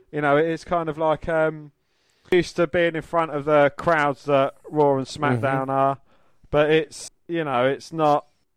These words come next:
Speaker 1: kind of pushing them over.
Speaker 2: No, but incredibly, three hundred forty-seven episodes at the moment, all on the, uh, W W E Network as well. Uh, but again, it's not something I do watch. I'm not gonna lie. I don't. If I, if I haven't got time for Raw and SmackDown, sometimes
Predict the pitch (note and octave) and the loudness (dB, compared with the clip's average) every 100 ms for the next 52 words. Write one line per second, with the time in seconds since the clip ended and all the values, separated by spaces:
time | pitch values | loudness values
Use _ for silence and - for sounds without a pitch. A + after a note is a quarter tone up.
0 | - D3+ C#3 - E3 - D#3 F3 D3 G2 | -8 -6 -6 -4 -4 -4 -8 -6 -6 -6
1 | F2 C3+ A2+ G2+ - D3+ D3+ - F3+ C3+ | -10 -6 -4 -2 2 2 2 2 2 2
2 | B2+ - E3+ E3 D3+ C#3+ - C#3 A#2+ C#3 | -4 0 2 2 2 -2 2 2 2 0
3 | A#2+ A2+ G#2+ - G#2 F#2+ F#2 - F#2+ G#2+ | 0 0 -2 -2 -2 0 -2 -6 -6 -4
4 | A2 A2 G#2 G2 F#2+ F#2+ - - B2+ B2+ | 0 2 2 0 -4 -6 -14 -2 0 2
5 | A#2 A#2 A2 - G#2+ G#2+ G#2 G#2 G2+ G2 | 2 0 -2 -2 -2 -2 -4 -2 -2 -2
6 | F2+ - G#2 G2 F#2+ F#2+ G2 F2 G2 F#2+ | -2 -2 -2 -2 -2 -4 -6 -4 -4 -4
7 | F#2+ - - F2+ F2+ F#2+ G2 F#2+ F2+ - | -4 -10 -12 -10 -10 -6 -4 -4 -6 -12
8 | _ _ _ - A2 A2 G#2+ A2 - - | _ _ _ -12 -6 -4 -4 -6 -4 -2
9 | C#3+ D3 C#3+ D3+ C#3 C3+ - D3 - B2 | 0 -2 0 2 4 2 0 0 0 -2
10 | A2+ G#2+ A2+ A2 G#2+ A2+ - - A#2 B2 | -2 -4 -2 -2 0 -2 -4 -10 -6 -4
11 | A2 G#2+ A2+ A2+ G#2 G2+ G#2+ G#2 B2 A#2+ | -2 0 2 2 0 -4 -10 0 0 0
12 | - B2+ - B2+ B2+ D3 D3+ C#3+ - C#3 | -2 -4 -2 -4 0 -2 0 -2 0 -4
13 | A#2+ C3 B2+ A2+ - C3 A2+ A2 G#2+ G2+ | -2 -2 -2 -2 -4 -4 -4 -6 -6 -6
14 | G2 G#2+ G2+ | -4 -4 -4